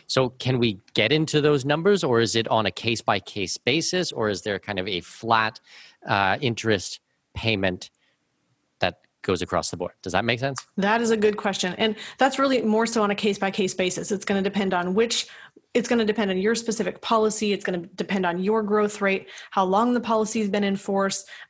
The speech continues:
Speaker 2: But interest is something that's usually gonna be set by the company. That's probably a little too much to get into today, but there's some companies that will set a fixed interest rate for any loans that you take. Some are gonna be variable interest. Some of those are higher than others.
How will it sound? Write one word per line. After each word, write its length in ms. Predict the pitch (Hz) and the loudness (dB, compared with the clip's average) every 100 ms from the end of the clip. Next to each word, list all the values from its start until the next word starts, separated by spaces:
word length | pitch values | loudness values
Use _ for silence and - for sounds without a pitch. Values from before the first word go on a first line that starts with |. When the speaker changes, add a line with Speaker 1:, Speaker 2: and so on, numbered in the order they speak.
| - | -8
Speaker 2:
But 500 | 190 185 220 220 - | -2 2 2 2 0
interest 520 | 269 294 214 196 185 - | 0 2 2 2 0 0
is 300 | 214 196 180 - | 0 2 -2 -6
something 340 | - 208 196 | -2 -2 0
that's 200 | 180 - | -4 -4
usually 280 | 214 196 180 | -2 0 -2
gonna 140 | 175 170 | -4 -4
be 100 | 185 | -2
set 200 | 190 - | -2 0
by 100 | 175 | -2
the 100 | 175 | -2
company. 440 | 175 151 151 - - - | -6 -8 -8 -10 -14 -6
That's 180 | - 202 | -2 -2
probably 240 | - 214 190 | 2 2 4
a 40 | |
little 220 | 208 202 | 4 2
too 180 | 196 220 | 0 0
much 200 | 202 - | 0 0
to 80 | - | 0
get 120 | 190 | 0
into 340 | 180 180 185 175 | 0 0 0 0
today, 400 | - 175 190 170 | -2 0 2 0
but 140 | 170 | 0
there's 180 | 196 185 | -2 -2
some 320 | - 214 208 | 0 2 2
companies 420 | 208 196 185 185 180 | 0 -2 -2 -2 -2
that 80 | - | -4
will 80 | |
set 280 | 185 - - | -4 -4 -4
a 60 | - | -6
fixed 480 | - - 269 262 - | -8 -2 0 0 -2
interest 380 | 240 247 240 | -2 0 0
rate 220 | 233 240 240 | 0 0 -2
for 120 | - | -2
any 160 | 233 | 0
loans 280 | 233 226 226 | 0 0 0
that 80 | 214 | -2
you 80 | 214 | -4
take. 360 | 220 214 202 - - - - | -2 -2 -4 -10 -20 -20 -6
Some 180 | - 190 | -2 -2
are 60 | |
gonna 140 | 180 175 | -2 -4
be 120 | 170 | -4
variable 480 | 175 220 240 226 220 | 0 2 2 2 0
interest. 520 | 220 220 208 202 - - - - | 0 0 0 -2 -6 -18 -18 -8
Some 160 | 202 | -4
of 100 | 190 | -2
those 160 | 180 175 | -2 -4
are 40 | |
higher 420 | - 190 185 175 170 | -2 0 2 2 0
than 140 | 170 | 0
others. 460 | 233 233 220 214 | 2 4 2 0